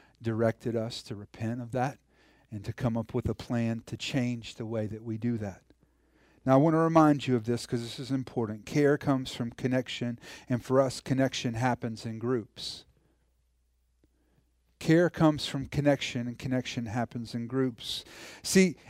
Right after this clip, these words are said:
in this season right now, we're, we're kind of not working with small groups as much because we decided, uh, about a year ago that we started small groups way too early.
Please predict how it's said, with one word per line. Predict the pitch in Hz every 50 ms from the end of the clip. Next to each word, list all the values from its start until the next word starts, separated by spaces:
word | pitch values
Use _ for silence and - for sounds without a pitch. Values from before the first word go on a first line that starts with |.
| - -
in | 196 202 202 190
this | 220 226 -
season | - - 233 233 226 175 202 196 185
right | 180 175 170 170 156
now, | 165 190 185 170 151 143 143
we're, | 143 156 165 160 139 - _ _ _ -
we're | 160
kind | 151 - 196 185 175
of | 160 160
not | 180 170 156 151
working | 143 165 185 196 190 - 185 170 156
with | 156 143 131
small | - - - 165 170 170 175 175
groups | 139 156 156 156 143 - - -
as | 151 135 117 -
much | 143 143 151 147 - - -
because | 147 - - 139 120
we | 123 147 165
decided, | 139 139 127 - - 185 170 175 185 180 170 160 151 139 - - - - - - -
uh, | - 165 147 143 143 -
about | 180 143 151 196 226 240
a | 180
year | 160 135 143 180 190 180 175
ago | 160 127 151 139 131 131
that | 123 117 135 139 - -
we | 156 175 190
started | - - - - - 185 196 190 185 147
small | - - - 170 165 156
groups | 135 156 156 135 - - -
way | 139 139 160 170
too | 190 - - - 214 190 175
early. | 156 147 139 139 139 139 135 131 127